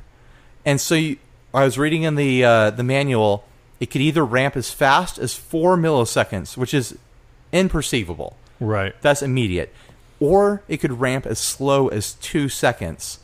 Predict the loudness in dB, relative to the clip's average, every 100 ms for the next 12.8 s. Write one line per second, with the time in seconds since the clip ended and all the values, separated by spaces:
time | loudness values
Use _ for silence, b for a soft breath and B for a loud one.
0 | b -4 -2 0 0 2 2 2 -2 -4
1 | -2 2 2 -2 -12 -18 -20 -6 -2 0
2 | 0 -2 -6 -2 2 4 4 2 0 -2
3 | -4 -4 -2 -4 -6 -8 -2 0 0 -2
4 | -2 -2 2 4 4 2 -2 -2 -2 -4
5 | -10 B B -10 -2 2 4 2 2 0
6 | -2 0 0 0 -2 -4 -4 -2 -2 0
7 | 2 0 0 -2 -4 -4 -4 -2 -4 -4
8 | -4 -2 -2 -2 -4 -2 -2 -4 b b
9 | b b -14 -2 2 4 4 2 0 -4
10 | b b b b -10 -4 -2 0 -2 -4
11 | -4 -4 -2 -2 -2 -2 -4 -4 -6 -10
12 | -6 -6 -4 -4 -2 -2 -6 -10